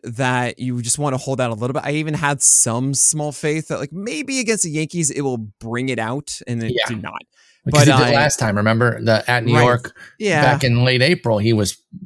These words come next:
Speaker 2: good for
Speaker 1: He was
Speaker 2: what he's done this year. It was still
Speaker 1: Absolutely.
Speaker 2: underwhelming. But anyway,
Speaker 1: Right.
Speaker 2: continue. Sorry. Alek Manoah.
Speaker 1: No, it's all good. I,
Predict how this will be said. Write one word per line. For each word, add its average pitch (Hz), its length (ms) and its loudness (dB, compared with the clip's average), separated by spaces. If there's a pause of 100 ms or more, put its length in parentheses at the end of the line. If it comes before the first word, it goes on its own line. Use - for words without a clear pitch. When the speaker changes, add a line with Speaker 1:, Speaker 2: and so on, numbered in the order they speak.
(160)
Speaker 2:
good 165 340 6
for 151 120 0
Speaker 1:
He - 20 4
was 143 60 6
Speaker 2:
what 127 60 6
he's 139 180 8
done 110 260 2
this 95 240 -4
year. 104 160 -4 (140)
It 117 60 0
was 113 140 2
still 135 300 4
Speaker 1:
Absolutely. 139 360 4
Speaker 2:
underwhelming. 98 400 2 (480)
But - 140 0
anyway, 127 220 4
Speaker 1:
Right. 98 60 -2
Speaker 2:
continue. 110 380 2
Sorry. 101 340 -2 (160)
Alek 110 200 0
Manoah. 110 280 -2
Speaker 1:
No, 196 120 2
it's 170 120 -2
all 170 120 2
good. 156 220 0
I, 139 340 2